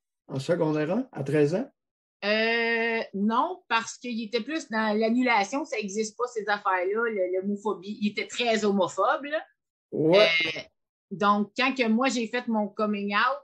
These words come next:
Speaker 2: ça a pris un bon, euh, deux ans avant qu'il daigne me reparler.
Speaker 1: Oui.
Speaker 2: Puis, il comprenait pas. Tu sais, deux femmes ensemble, qu'est-ce que ça fait ? Il n'y a pas de pénis.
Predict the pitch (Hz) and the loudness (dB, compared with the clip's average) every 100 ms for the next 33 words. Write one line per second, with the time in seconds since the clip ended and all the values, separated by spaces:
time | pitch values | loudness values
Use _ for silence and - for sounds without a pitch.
0 | _ - - 208 185 175 - 180 214 220 | _ -20 -10 0 2 2 -2 -6 0 2
1 | 196 185 196 202 202 180 165 165 165 220 | 2 2 2 2 0 0 0 0 2 2
2 | 233 202 226 233 190 202 - 208 202 196 | 2 0 0 0 -2 -6 -6 -2 0 2
3 | 196 190 165 202 196 165 170 175 185 - | 4 4 2 -2 0 -2 -2 -4 -6 -8
4 | _ _ _ _ _ _ - 180 190 208 | _ _ _ _ _ _ -4 2 6 6
5 | 202 _ - _ _ _ _ _ _ _ | 4 _ -20 _ _ _ _ _ _ _
6 | _ _ _ _ - 196 214 214 202 202 | _ _ _ _ -10 -2 2 2 0 -2
7 | 226 214 214 226 202 220 262 247 - 269 | 0 2 2 2 2 4 2 2 -2 -2
8 | 214 262 302 339 277 233 320 330 233 285 | 0 0 0 2 2 2 -2 -2 -4 -4
9 | 285 240 - 311 277 233 277 285 - 254 | -2 -2 0 0 0 0 -2 -4 -4 -4
10 | 269 269 - | -2 -2 -6